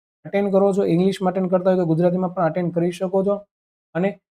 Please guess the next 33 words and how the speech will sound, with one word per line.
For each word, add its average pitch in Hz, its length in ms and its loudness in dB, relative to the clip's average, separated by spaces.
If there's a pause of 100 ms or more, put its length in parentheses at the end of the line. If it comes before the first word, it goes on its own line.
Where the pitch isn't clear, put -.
(160)
ગુજરાતીમાં 196 440 2
અટેન્ડ 185 180 -2
કરતા 180 240 0
હો 180 120 0
તો 180 120 -2
એ 180 140 -2
સેમ 196 300 -4
ક્વેશ્ચનને 175 400 -6
તમે 165 180 -4
ઇંગ્લિશમાં 160 380 -6
જઈને 151 240 -4
જોઈ 147 220 -2
શકો 139 300 -12
છો. - 100 -20 (200)
સી - 340 -14
બી 175 120 2
આર 185 60 6
ટી 185 100 -2
એક્ઝામ 175 320 -2
શું 185 260 -6
છે, 185 120 -6
કઈ 175 160 0
રીતના 175 240 -4
આપવાની 175 280 -4
છે, 170 100 -4
તો 156 100 -6
એના 160 120 -4
ઉપર 160 220 -6
એક 147 120 -2
ડિટેલમાં 156 360 -2
લેક્ચર 147 280 -6
મૂકેલો 160 420 -4
છે, 175 100 -10